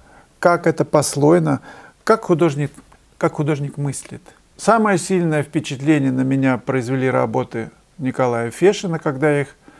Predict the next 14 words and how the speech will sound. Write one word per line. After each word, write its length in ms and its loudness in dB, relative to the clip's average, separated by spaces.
особенно 480 -2
живьём 520 4
увидел. 440 0
Это 240 2
всё 240 -6
снос 300 -4
с 60 -12
крыши. 540 0
Я 200 0
ничего 640 2
не 120 0
мог 260 0
понять 380 -2
вообще. 720 0